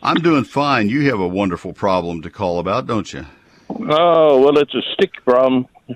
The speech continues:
Speaker 2: you know.
Speaker 1: <laughs> Of a different kind. Yes, sir.
Speaker 2: I'll just, uh, it's, I live in a little, uh, a little house. It's kind of a pasture type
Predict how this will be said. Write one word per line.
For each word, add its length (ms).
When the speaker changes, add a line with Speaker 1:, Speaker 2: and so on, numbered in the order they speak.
Speaker 2:
you 300
know. 220
Speaker 1:
<laughs> 120
Of 180
a 80
different 360
kind. 220
Yes, 220
sir. 340
Speaker 2:
I'll 260
just, 300
uh, 540
it's, 680
I 100
live 400
in 120
a 120
little, 480
uh, 480
a 60
little 260
house. 380
It's 320
kind 220
of 140
a 60
pasture 580
type 400